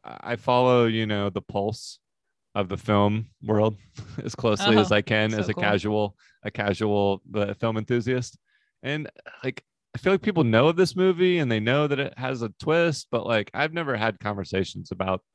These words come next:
Speaker 1: this movie before and had never been spoiled. So, like, it was a new release for me. I just wonder, like, how many people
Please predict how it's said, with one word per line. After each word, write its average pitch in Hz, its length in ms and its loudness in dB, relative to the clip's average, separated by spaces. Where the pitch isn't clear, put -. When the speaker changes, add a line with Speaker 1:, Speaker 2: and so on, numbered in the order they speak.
Speaker 1:
this 104 240 -4
movie 98 260 0
before 98 580 0
and 95 180 -2
had 104 160 -2
never 101 260 -2
been 92 320 -2
spoiled. 113 640 2
So, 107 240 2
like, 98 300 2
it 123 80 2
was 143 140 2
a 160 60 0
new 131 160 2
release 113 340 2
for 104 160 -6
me. 110 360 -4
I 101 120 -8
just 113 180 -10
wonder, 104 380 0
like, 95 260 -2
how 101 140 -8
many 101 160 -4
people 95 520 -2